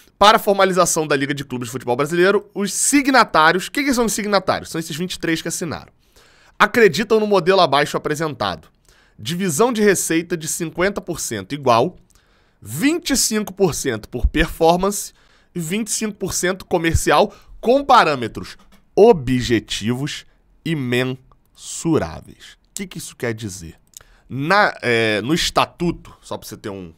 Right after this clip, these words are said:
um, tá antenado o que que aconteceu, seis clubes: é, Red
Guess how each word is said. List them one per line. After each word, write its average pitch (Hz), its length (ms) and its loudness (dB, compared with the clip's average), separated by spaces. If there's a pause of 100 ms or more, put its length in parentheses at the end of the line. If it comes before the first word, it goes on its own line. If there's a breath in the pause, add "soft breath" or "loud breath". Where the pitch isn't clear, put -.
(120)
um, 87 220 -18 (180)
tá 92 100 -10
antenado 95 540 -6
o - 40 -20
que 92 80 -16
que 95 40 -10
aconteceu, 92 480 -8
seis - 520 -6
clubes: 117 500 -10 (500)
é, 92 360 -10
Red 113 180 -6